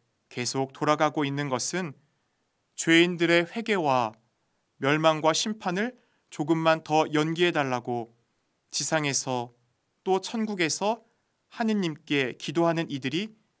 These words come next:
많기 때문일 것입니다. 지금 이 순간에도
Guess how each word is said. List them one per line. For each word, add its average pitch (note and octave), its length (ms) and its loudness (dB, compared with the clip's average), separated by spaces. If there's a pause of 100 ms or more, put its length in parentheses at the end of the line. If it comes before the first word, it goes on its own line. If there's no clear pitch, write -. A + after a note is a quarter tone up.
(120)
많기 B2+ 680 -2 (300)
때문일 F#3 360 0
것입니다. A#2+ 680 -6 (1800)
지금 F3+ 280 4
이 F#3 160 2
순간에도 E3 920 0